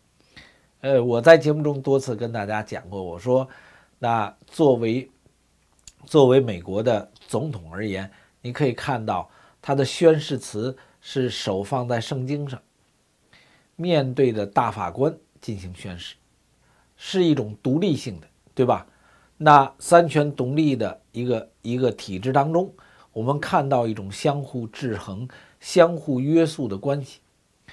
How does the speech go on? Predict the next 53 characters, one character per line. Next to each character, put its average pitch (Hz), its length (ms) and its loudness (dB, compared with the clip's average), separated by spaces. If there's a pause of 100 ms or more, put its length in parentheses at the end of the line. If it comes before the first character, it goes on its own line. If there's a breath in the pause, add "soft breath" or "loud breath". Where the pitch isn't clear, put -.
(280 soft breath)
而 151 120 2
这 185 120 8
相 220 240 6
互 196 140 2
制 202 220 2
衡 151 220 -2
与 147 120 -2
约 170 200 2
束 170 180 -4
的 139 100 2
关 151 260 0
系 143 120 -8
呢， 123 160 -8 (400 soft breath)
你 120 100 -8
又 147 140 4
看 143 240 -2
到 131 140 0
起 135 200 -4
码 123 200 -2
在 139 140 -2
过 160 200 0
去 151 160 -4
的 117 80 -8
时 110 180 -10
间 117 160 -6
内， 117 260 -10
我 101 120 -10
们 104 100 -12
看 117 240 -8
到 101 220 -8 (560 soft breath)
他 139 160 4
们 139 180 -2
作 165 340 4
为 139 160 2
个 160 280 4
体 139 180 -4
者 117 140 -4
的 95 100 -6
信 139 300 -6
仰， 90 120 -12 (840 soft breath)
作 175 180 6
为 175 120 6
一 185 60 4
个 170 140 6
美 113 240 -4
国 123 160 0
总 156 220 -4
统， 110 180 -14 (400 soft breath)
在 151 160 0
他 160 100 6
宣 196 320 4
誓 160 180 -2
中， 156 240 -4